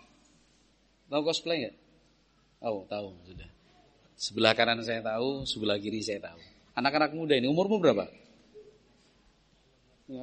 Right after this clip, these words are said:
belas. Umurmu tadi berapa? Enam belas. Ya. Kalau yang tua-tua nggak tahu, Mas, cosplay itu apa.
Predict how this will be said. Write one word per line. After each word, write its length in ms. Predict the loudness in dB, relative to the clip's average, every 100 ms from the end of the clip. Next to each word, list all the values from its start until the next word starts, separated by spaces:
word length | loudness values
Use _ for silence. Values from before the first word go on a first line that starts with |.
| 6
belas. 240 | 6 8
Umurmu 320 | 4 4 4
tadi 240 | 0 -4 -6
berapa? 240 | -12 -18 -20 _ -20 -20 _ _ _ _ _ _ _ _ -20 -20 -20 _ _ _ _ -20 _ _ _ _ -16
Enam 80 | -2
belas. 560 | 0 0 -2 -8 -14 _ _ _ _ _ _ -20
Ya. 80 | -20 _ _ _
Kalau 240 | 4 8 10
yang 160 | 8
tua-tua 320 | 8 8 10 10
nggak 160 | 8
tahu, 160 | 10 10
Mas, 160 | 8
cosplay 480 | 6 4 6 8 8
itu 80 | 6
apa. 240 | 4 0